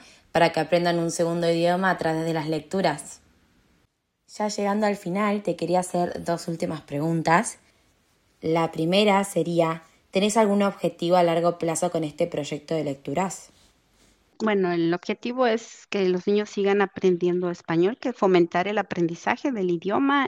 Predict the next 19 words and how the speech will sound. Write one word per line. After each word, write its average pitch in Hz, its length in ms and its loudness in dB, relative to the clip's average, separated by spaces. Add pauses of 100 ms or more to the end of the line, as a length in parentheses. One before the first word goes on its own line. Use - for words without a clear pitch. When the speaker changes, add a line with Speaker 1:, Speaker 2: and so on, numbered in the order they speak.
Speaker 2:
y 214 240 -8
que 185 360 -2
ellos, 214 580 0
em, 180 320 2
se 208 140 2
motiven 202 500 2
al 170 120 -2
hacerlo. - 360 -4
Entonces, 196 400 -6
seguir 190 380 0
haciendo 196 340 2
lecturas 254 840 2 (120)
con 196 180 2
temas 196 420 2
que 185 220 -6
sean 185 220 2
de 185 80 2
su 185 100 0
interés 190 600 -2